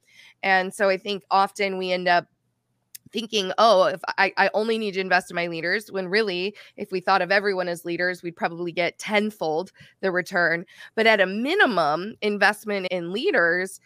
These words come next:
we know definitively the statistics, uh, and the, the research is just tremendous on the fact that, and, and you mentioned it in your own teams, you can see that those with the higher engagement have the higher, higher output, that they have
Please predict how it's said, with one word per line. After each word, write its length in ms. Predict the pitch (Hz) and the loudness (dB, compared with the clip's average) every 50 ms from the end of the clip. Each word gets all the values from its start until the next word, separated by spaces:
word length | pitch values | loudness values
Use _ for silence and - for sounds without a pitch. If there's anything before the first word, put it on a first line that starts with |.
| _ _ _ - | _ _ _ -6
we 140 | 190 208 214 | -4 -2 -2
know 720 | 214 220 247 339 427 277 202 185 185 180 202 240 247 - - | 0 2 2 2 4 4 4 4 4 2 0 -2 -6 -10 -8
definitively 960 | 202 226 214 - - 302 440 508 285 214 202 196 175 165 180 170 165 170 202 | -6 -6 -4 -2 -2 0 2 0 0 0 -2 -4 -4 -4 -6 -6 -6 -6 -6
the 140 | 214 202 196 | -6 -6 -6
statistics, 760 | 190 - - 202 196 - 277 427 - - - 202 180 - - - - | -6 -6 -6 -8 -6 -4 -4 -6 -4 -4 -4 -4 -4 -6 -10 -12 -10
uh, 60 | - - - | -6 -4 -2
and 160 | 208 196 190 | -2 0 0
the, 160 | 185 180 170 156 | 0 0 0 0
the 120 | 190 180 | -2 -2
research 520 | 160 220 359 403 - - 208 175 170 - | -2 -2 -6 -4 -2 -2 -2 -2 -2 -4
is 200 | 175 180 175 165 | -6 -10 -10 -8
just 400 | - - 175 170 - - - - _ _ | -6 -4 -4 -4 -4 -8 -18 -20 _ _
tremendous 840 | - - 208 175 175 170 185 240 427 415 302 170 127 202 220 - - _ - - - - _ - | -6 -4 -2 -2 0 0 2 2 2 2 2 0 -2 -2 -4 -8 -14 _ -20 -20 -20 -16 _ 0
on 180 | 202 196 190 190 | 2 2 2 2
the 80 | 185 | -2
fact 340 | - 196 185 185 180 180 - | 0 2 4 4 2 2 0
that, 280 | 180 180 175 175 180 180 | 0 2 2 2 2 0
and, 180 | 175 175 175 - | -2 -4 -6 -6
and 200 | - 185 180 180 | -8 -8 -6 -6
you 80 | 220 269 | -4 -2
mentioned 380 | 247 190 208 - - 190 196 | -2 -2 -2 -4 -8 -6 -6
it 80 | 190 180 | -4 -4
in 120 | 180 180 | -4 -4
your 140 | 175 170 170 | -4 -2 -2
own 140 | 165 165 165 | -4 -4 -6
teams, 360 | - - 427 415 320 214 185 | -6 -2 0 0 0 0 -4
you 120 | 190 156 | -8 -12
can 180 | - - 170 170 | -12 -12 -12 -12
see 480 | - - - 339 339 311 220 - 202 202 - - - - - | -12 -10 -8 -6 -4 -4 -2 -4 -4 -6 -10 -16 -20 -8 0
that 260 | 202 196 185 - - | 2 4 4 4 4
those 300 | 196 196 202 208 214 208 - - - | 4 4 6 4 4 0 -2 -8 -4
with 160 | 196 208 208 | -4 -2 0
the 60 | 202 190 | -2 0
higher 240 | 185 208 196 185 | 0 2 2 2
engagement 500 | 185 196 196 180 180 175 170 - 196 190 | 0 0 -2 -4 -4 -6 -6 -8 -6 -4
have 120 | 202 185 185 | -4 -4 -4
the 80 | 196 | -2
higher, 260 | 190 185 196 202 202 - | -2 0 0 0 0 0
higher 260 | - 214 208 214 226 | 0 0 2 2 2
output, 340 | 254 359 - - - - - | 2 2 0 -2 -4 -6 -6
that 140 | - 165 - | -8 -12 -8
they 120 | 170 170 185 | -6 -6 -6
have 400 | 151 160 185 170 170 185 185 | -4 -2 2 4 4 4 2